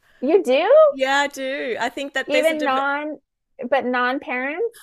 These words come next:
Speaker 2: Oh, sorry. No, sorry. I thought you
Speaker 1: So
Speaker 2: meant
Speaker 1: that's what
Speaker 2: mothers.
Speaker 1: I mean.
Speaker 2: Yes, of
Speaker 1: Yes.
Speaker 2: course. Yeah, yeah. Sorry. I, there must be
Speaker 1: Yes.
Speaker 2: other terms though. There must be, like, a patrescence for me, for fathers and, you
Speaker 1: Yeah,
Speaker 2: know.
Speaker 1: yeah, yeah. But I'm, I'm talking about, I think, uh,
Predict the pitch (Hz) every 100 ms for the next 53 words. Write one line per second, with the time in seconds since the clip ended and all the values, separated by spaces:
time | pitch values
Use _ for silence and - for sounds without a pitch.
0 | - 302 294 302 269 233 220 - 240 226
1 | 196 190 214 247 214 208 233 254 247 247
2 | 240 294 330 - 302 294 285 277 262 262
3 | 233 - - 247 311 339 196 185 240 247
4 | 233 220 - 254 233 269 294 311 339 247
5 | 247 294 294 240 294 262 254 233 208 220
6 | 240 247 262 240 240 233 277 - 233 202
7 | 208 196 - 196 190 - - 214 190 185
8 | 180 180 180 190 180 175 - 247 302 311
9 | 285 285 240 214 262 254 247 269 - _
10 | 196 262 339 269 294 262 233 247 330 302
11 | 277 - - 220 214